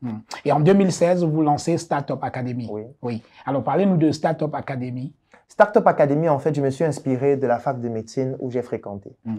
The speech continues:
Speaker 2: Donc, moi, j'ai fait l'Université des Montagnes. L'Université des Montagnes, dans l'Institut supérieur des sciences et de la santé de cette université-là. Sauf que quand j'étais à l'Université des Montagnes, j'étais très passionné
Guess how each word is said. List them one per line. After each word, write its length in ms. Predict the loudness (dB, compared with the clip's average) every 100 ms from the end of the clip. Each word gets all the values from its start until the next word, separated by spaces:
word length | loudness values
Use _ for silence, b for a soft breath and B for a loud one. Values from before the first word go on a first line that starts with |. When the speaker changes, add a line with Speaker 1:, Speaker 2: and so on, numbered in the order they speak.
| -8
Speaker 2:
Donc, 100 | -6
moi, 140 | -4
j'ai 120 | -4
fait 120 | -2 -2
l'Université 480 | 0 -2 -2 -2
des 80 | -4
Montagnes. 480 | -4 -6 -6 -6 -6 b b b b -8
L'Université 400 | -4 -4 -2 -2
des 80 |
Montagnes, 420 | -2 -2 -2 -4 -4
dans 540 | -4 -4 -6 -8 -10 -8
l'Institut 440 | -4 -2 -4 -8 -8
supérieur 480 | -6 -4 -2 -2
des 80 | -2
sciences 260 | -6 -8 -8
et 60 |
de 80 | -4
la 100 | -4
santé 320 | -4 -8 -8
de 80 | -10
cette 240 | -10 -12 -12
université-là. 800 | -10 -10 -10 -12 -8 -8 -10 -16 B B B
Sauf 220 | 2 4
que 160 | 6 4
quand 300 | 6 6 6
j'étais 260 | 4 6 8
à 80 |
l'Université 380 | 8 6 4 4
des 80 | 2
Montagnes, 340 | 2 2 0
j'étais 240 | 0 -2 -2
très 200 | -2 0
passionné 600 | 0 0 -4 -4 -4